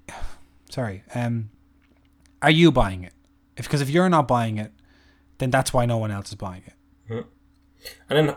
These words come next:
Speaker 2: honing back to, like, uh, Harry Kane for t-, twenty eighteen, I'm pretty sure he has a Panini Instant that actively says on the card, "Golden Boot winner."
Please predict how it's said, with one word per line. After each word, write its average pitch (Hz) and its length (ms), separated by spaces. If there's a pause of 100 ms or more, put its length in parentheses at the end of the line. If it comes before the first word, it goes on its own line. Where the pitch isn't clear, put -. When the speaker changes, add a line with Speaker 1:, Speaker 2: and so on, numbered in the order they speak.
Speaker 2:
honing 170 280
back 139 180
to, - 80
like, 113 220
uh, 95 180
Harry 101 220
Kane 98 440 (200)
for 104 80
t-, - 180
twenty - 340
eighteen, 98 420
I'm 104 120
pretty 160 220
sure 135 200
he 113 100
has 104 120
a 104 60
Panini 101 360
Instant 98 400 (200)
that 92 120
actively 101 400
says 104 240
on 98 80
the 92 60
card, 95 340
"Golden 98 260
Boot 95 160
winner." 110 240